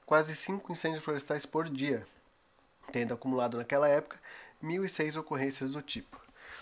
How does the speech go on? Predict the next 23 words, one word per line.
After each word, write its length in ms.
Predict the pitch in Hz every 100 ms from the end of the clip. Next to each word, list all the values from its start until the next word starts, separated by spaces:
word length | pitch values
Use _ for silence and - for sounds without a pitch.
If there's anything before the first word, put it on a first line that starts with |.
| - - -
As 200 | 143 147
ocorrências 480 | 165 156 170 202 -
florestais 680 | 165 120 113 143 131 120 -
têm 140 | - 131
causado 420 | 131 120 135 135
vários 320 | 127 131 139
impactos 500 | 151 135 131 - 127
ambientais, 720 | 131 139 135 113 107 - - - -
sociais 580 | - 165 - 127 131 135
e 40 |
econômicos, 640 | 139 170 151 113 - - - - - - - - - - _
sendo 480 | - - 135 135 139 - _
que 100 | -
sua 260 | - 135 120
frequência 640 | - 180 - 151 160 180
e 60 | 170
intensidade 720 | 156 151 139 139 127 123 139 156
tendem 300 | 139 135 139
a 60 |
aumentar 400 | 135 151 156 131
nos 160 | 131 135
próximos 420 | 127 123 139 135
anos. 360 | 117 - -